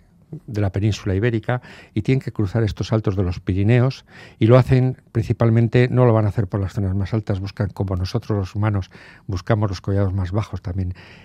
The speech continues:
en el Paleolítico, pues ellos también para sobrepasar la cordillera del Pirineo buscan los pasos más bajos, y lo hacen por aquí, por el collado del Indux,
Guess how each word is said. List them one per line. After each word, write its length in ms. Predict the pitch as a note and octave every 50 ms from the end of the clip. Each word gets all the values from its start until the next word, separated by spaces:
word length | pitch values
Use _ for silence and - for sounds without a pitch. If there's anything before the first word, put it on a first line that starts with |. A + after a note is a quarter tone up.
| - _
en 140 | F#2+ F#2 F#2
el 40 |
Paleolítico, 680 | - - F#2 F#2+ G2 G#2 G#2+ G#2 - - G#2 - G#2+ G2
pues 160 | F#2+ F#2+ -
ellos 160 | A2 A2 G2+
también 280 | - G#2+ G2+ G#2+ G#2 G2
para 280 | - G2 F#2+ F#2 F2 F2 -
sobrepasar 800 | - - - - G#2 G2+ G2 F#2+ - G2+ G2 - C#3 C3 A#2 -
la 80 | G#2 F#2
cordillera 500 | - - E2+ F#2 F#2 F#2+ G#2 G#2+ G#2+ G2+
del 120 | G2+ G2+
Pirineo 420 | - - G#2 G#2+ A2 A2 A2+ A2+ - - - - - - - _ -
buscan 280 | G#2+ - - - G#2+
los 140 | F#2+ F2+ -
pasos 320 | - G#2 - - G#2 E2
más 220 | G2 G2+ F#2+ F2+ F#2
bajos, 360 | G2+ F2+ - - G2 - - - - - - - _
y 60 | A#2
lo 100 | A2 B2
hacen 220 | A#2+ - B2+ A2 G2+
por 100 | G#2 F#2
aquí, 240 | F2+ - - E2+
por 160 | - - G2+ F#2+
el 80 | F#2
collado 280 | - G2+ G#2 A#2 A2+ A2+
del 100 | A2 G#2+
Indux, 420 | A2 A#2+ A#2+ D3 D3+ - - -